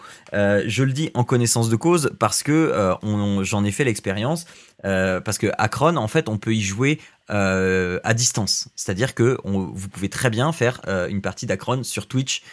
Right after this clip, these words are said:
Vous, vous, vous lancez, euh, la partie. Il y a un code pour rejoindre le, le, la partie, un code à cinq chiffres, je crois. Et, euh, et du coup, euh, bah, vous, vous avez sur votre écran ce qui se passe. Vous n'avez pas besoin de regarder ce qui se passe sur Twitch.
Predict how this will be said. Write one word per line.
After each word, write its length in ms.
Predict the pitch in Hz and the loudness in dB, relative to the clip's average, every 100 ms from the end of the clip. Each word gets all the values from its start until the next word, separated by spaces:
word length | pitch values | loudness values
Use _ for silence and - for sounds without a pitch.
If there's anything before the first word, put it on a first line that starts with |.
| - - - | -20 -20 -12
Vous, 800 | 95 107 110 107 107 104 98 87 | -6 -2 0 0 0 0 0 -2
vous, 180 | 98 123 | -4 -4
vous 140 | 104 | 0
lancez, 540 | 98 98 - 104 104 - | 0 0 0 2 0 -2
euh, 280 | 90 82 82 | -4 -4 -6
la 140 | 90 95 | -6 -4
partie. 340 | 98 - 175 | -4 -4 -6
Il 60 | 156 | -4
y 60 | |
a 60 | 101 | -2
un 80 | 95 | -2
code 280 | - 123 95 | 4 2 2
pour 220 | - 82 | -8 -6
rejoindre 440 | 90 92 98 95 - - _ | -4 -2 -4 -4 -8 -20 _
le, 200 | 92 90 | -4 -2
le, 480 | 87 85 82 80 - - - 98 | -2 -4 -6 -8 -10 -12 -10 -4
la 100 | 101 | -2
partie, 380 | 90 - 151 | -2 -2 -2
un 100 | 147 | -2
code 160 | 98 92 | -2 -2
à 80 | 90 | -2
cinq 220 | - 92 | -4 -6
chiffres, 240 | - - - | -8 -8 -8
je 80 | |
crois. 240 | 95 143 180 - - - - - | -2 -2 -2 -12 -18 -20 -20 0
Et, 360 | 113 113 113 110 | 6 8 10 8
euh, 1000 | 107 101 98 95 92 92 92 92 90 87 - | 6 4 4 4 2 0 0 -2 -2 -6 -4
et 140 | 110 | -4
du 100 | 95 | -4
coup, 460 | 95 147 185 220 160 | -4 -2 0 4 6
euh, 180 | 101 95 | 6 6
bah, 340 | 95 92 92 | 2 2 0
vous, 220 | 92 151 | -2 -2
vous 200 | 151 104 | 0 2
avez 180 | 101 117 | 2 2
sur 180 | - 107 | 0 -2
votre 260 | 104 - | -2 -4
écran 380 | 101 - 120 117 - | -6 -4 -4 -4 -6
ce 80 | - | -10
qui 120 | - | -6
se 80 | - | 2
passe. 260 | 160 185 | 2 2
Vous 80 | 98 | -2
n'avez 100 | 101 | -2
pas 120 | 107 | 0
besoin 120 | 107 113 | 0 0
de 60 | |
regarder 300 | 98 90 95 | 0 0 -2
ce 80 | 101 | -4
qui 80 | 95 | -8
se 60 | |
passe 140 | - - | -6 -6
sur 140 | 82 | -6
Twitch. 260 | - - | -6 -6